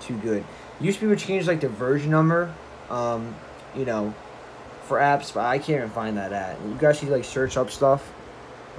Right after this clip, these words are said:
down here, but I couldn't find the, like, change the version.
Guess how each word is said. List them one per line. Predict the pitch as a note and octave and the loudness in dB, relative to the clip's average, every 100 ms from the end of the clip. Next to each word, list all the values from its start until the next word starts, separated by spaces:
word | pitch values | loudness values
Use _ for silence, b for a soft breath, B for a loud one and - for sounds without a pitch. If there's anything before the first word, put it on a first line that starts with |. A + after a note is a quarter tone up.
| - | -6
down | A#2+ A2 | -4 -2
here, | A#2+ B2+ C3+ - - - - - - - - - - - | -2 -2 -2 -14 -18 -18 -18 -18 -18 -18 -18 -18 -16 -4
but | A2 F#2+ A#2 | -2 0 -2
I | A2+ | 0
couldn't | C3+ A2+ | -2 -2
find | A#2 A2 G#2 | -2 0 0
the, | G2+ F#2+ - | 0 -2 -4
like, | G2+ - | -6 -4
change | A#2 G#2+ | -8 -6
the | |
version. | G2 G2+ G2+ F#2+ | -4 -2 -2 -4